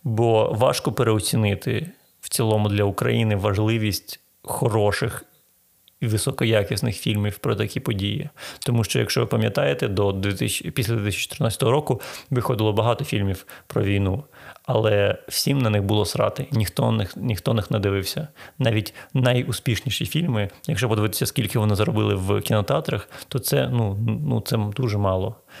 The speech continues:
А фі-, а таких фільмів про війну виходило дуже багато. І, е, і на них виділялися гроші. Але при цьому,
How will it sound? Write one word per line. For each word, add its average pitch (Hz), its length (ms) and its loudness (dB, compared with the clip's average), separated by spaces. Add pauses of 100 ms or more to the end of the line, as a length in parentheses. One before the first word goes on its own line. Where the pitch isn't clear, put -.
(120)
А - 60 0
фі-, - 220 0
а 123 60 4
таких 110 240 -2
фільмів 117 240 4
про - 180 0
війну 113 280 4
виходило 107 300 2
дуже 104 220 2
багато. 98 420 -2 (760)
І, 101 920 0 (160)
е, 107 640 0 (560)
і 131 160 2
на 127 80 4
них 127 220 2
виділялися 110 440 2
гроші. 101 480 0 (480)
Але 110 220 2
при 110 180 -2
цьому, 139 580 0